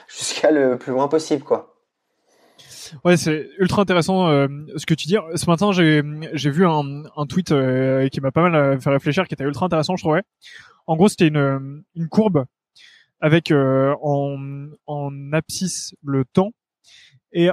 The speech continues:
Speaker 2: en ordonnée la réussite, mais qui va de, de négatif à positif, du coup. Enfin, tu vois, de vraiment, enfin, de moins de zéro à, euh, beaucoup plus que zéro, quoi. Et en gros, le, le, le graphique, c'était en mode, euh,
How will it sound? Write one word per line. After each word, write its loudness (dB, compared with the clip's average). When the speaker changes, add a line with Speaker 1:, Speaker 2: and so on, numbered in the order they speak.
Speaker 2:
en -4
ordonnée 2
la 0
réussite, 0
mais -6
qui -4
va 4
de, 2
de 0
négatif 0
à 2
positif, 0
du -4
coup. -10
Enfin, -4
tu -2
vois, 4
de -4
vraiment, 2
enfin, -4
de -2
moins 2
de 2
zéro 4
à, 0
euh, -6
beaucoup 0
plus -4
que -2
zéro, -4
quoi. -20
Et 0
en 4
gros, 0
le, 2
le, 2
le 2
graphique, 0
c'était -2
en 0
mode, 2
euh, 2